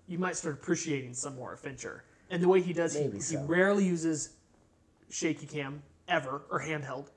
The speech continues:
Speaker 1: Everything is always dollies, tracks, tripods.
Speaker 2: I just, I feel like before everybody started talking about the best of the decade,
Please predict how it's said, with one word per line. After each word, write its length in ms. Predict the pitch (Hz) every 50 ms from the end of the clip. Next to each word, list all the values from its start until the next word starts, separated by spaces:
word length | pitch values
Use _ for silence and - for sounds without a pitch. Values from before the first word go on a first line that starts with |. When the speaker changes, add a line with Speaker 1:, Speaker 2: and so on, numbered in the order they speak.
| _ _ _ _
Speaker 1:
Everything 320 | 190 190 196 208 - 185 175
is 120 | 156 143
always 220 | 147 139 139 139 123
dollies, 480 | - 165 156 156 151 156 151 143 143
tracks, 560 | - - 160 147 131 131 - - - - - - _ _ _ _ _ _ _
tripods. 480 | - 151 123 - - 95 95 - - - _ _ _
Speaker 2:
I 60 | -
just, 280 | - 226 233 233 - - - _ -
I 80 | -
feel 220 | - - 233 240 226
like 200 | 220 202 202 - - _ _ _ 196
before 540 | 170 170 156 - - - 185 208 220 220 214
everybody 220 | 202 190 180 170
started 220 | 143 160 156 131 131
talking 140 | 143 139 135
about 120 | 135 135
the 60 | 117
best 200 | 127 135 127 -
of 80 | 135 117
the 60 | 127
decade, 280 | 123 123 - 113 101